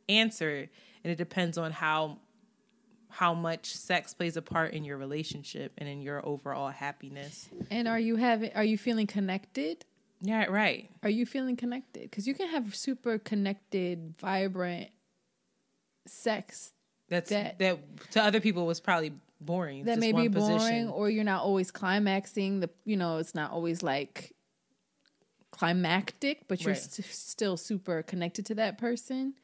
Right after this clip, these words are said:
Speaker 1: And still super pleased.
Speaker 2: Yeah.
Speaker 1: And
Speaker 2: So if,
Speaker 1: f-, and
Speaker 2: but
Speaker 1: full.
Speaker 2: I don't know. I mean, person, I would answer that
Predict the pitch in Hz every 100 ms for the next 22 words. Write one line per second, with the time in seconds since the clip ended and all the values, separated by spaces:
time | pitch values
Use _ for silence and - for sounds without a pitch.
0 | - 170 165 - 165 - 170 156 156 -
1 | 151 139 135 - 320 440 440 226 208 -
2 | 165 165 262 254 247 160 - - - -
3 | 165 135 135 _ 240 277 339 339 285 190
4 | 190 - 240 254 247 247 285 277 269 208
5 | 240 262 - 240 240 233 214 196 120